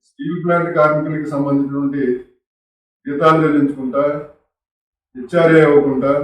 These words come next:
అలాగే ఉన్నటువంటి ఏదైతే టౌన్‌షిప్‌లో ఉన్న వాళ్ళకి కరెంటు ఛార్జీలు అన్నమాట, ఇవాళ దేశంలో ఎక్కడా కూడా మూడున్నర రూపాయలకి కరెంటు చెల్లిస్తుంటే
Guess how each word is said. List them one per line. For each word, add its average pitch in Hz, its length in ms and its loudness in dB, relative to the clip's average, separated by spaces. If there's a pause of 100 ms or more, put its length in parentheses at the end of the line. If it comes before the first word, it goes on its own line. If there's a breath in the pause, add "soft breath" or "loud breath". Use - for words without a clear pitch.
(500)
అలాగే 147 340 2 (460)
ఉన్నటువంటి 160 500 -2
ఏదైతే 156 340 2 (300)
టౌన్‌షిప్‌లో 147 540 -6
ఉన్న 143 120 0
వాళ్ళకి 135 320 -2
కరెంటు 143 360 -4
ఛార్జీలు 120 380 -4
అన్నమాట, 101 280 -8 (440)
ఇవాళ 139 160 -4 (140)
దేశంలో 165 360 0 (100)
ఎక్కడా 160 280 2
కూడా 156 160 0 (100)
మూడున్నర 151 420 0 (840 soft breath)
రూపాయలకి 160 500 2
కరెంటు 143 320 0
చెల్లిస్తుంటే 143 500 2